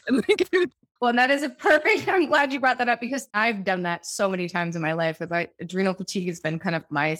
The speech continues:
Speaker 2: thing where I, you know, I've burned myself out. And as soon as I get energy, I'm like, "Oh, what's my next project?" And I've
Speaker 1: Right.
Speaker 2: had to learn, like, "No, it's okay to just," you know, I
Speaker 1: Yeah.
Speaker 2: think, I think when you're that type of person, a type A, you know, go get
Speaker 1: Yeah.
Speaker 2: 'em person, you're gonna go either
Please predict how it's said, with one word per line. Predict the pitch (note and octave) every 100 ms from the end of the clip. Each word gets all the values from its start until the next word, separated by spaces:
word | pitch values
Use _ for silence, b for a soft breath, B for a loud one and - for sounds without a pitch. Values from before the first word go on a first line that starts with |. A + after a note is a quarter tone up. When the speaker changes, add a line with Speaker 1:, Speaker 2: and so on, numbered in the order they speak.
| -
Speaker 2:
thing | - E3 E3
where | D#3
I, | D#3
you | D#3+ F3+
know, |
I've | D3 D#3+
burned | - F3+
myself | F3+ F3 F3+ F3+
out. | A#3 G#3+
And | E3+
as | E3+
soon | A3
as | G#3
I | G3+
get | F#3+
energy, | F#3+ A#3+ G#3
I'm | F3+
like, | E3 -
"Oh, | -
what's | F#4 B3+ D4 -
my | C#4+
next | D4 C4
project?" | D#4 D4+ A#3+ F#3+ -
And | G#3
I've | D#4+
Speaker 1:
Right. | F4
Speaker 2:
had | C4+
to | -
learn, | A#3 A#3+ C#4 B3 A3 - _ _ _ -
like, | B3+
"No, | C4+ C#4+
it's | C#4
okay | E4 E4 D4+
to | C#4+
just," | A#3 B3 - - _ _ _ _ _
you | A3
know, | G3
I | E3+
Speaker 1:
Yeah. | F3+
Speaker 2:
think, | C4+ B3+ -
I |
think | A3 A#3+ A#3+
when | A3+
you're | G3+
that | F#3+ -
type | G3 F#3
of | F3
person, | F#3+ F#3+ F3
a | E3
type | - E3+ E3+
A, | E3+ E3 E3 _ -
you | F3
know, | D3
go | D3 D#3
get | F3
Speaker 1:
Yeah. | E3
Speaker 2:
'em | D3
person, | F3+ C4 A3+ F#3 -
you're | E3+ G3
gonna | A3 G#3
go | F#3 F#3+ F#3
either | F3+ F3 F3 E3+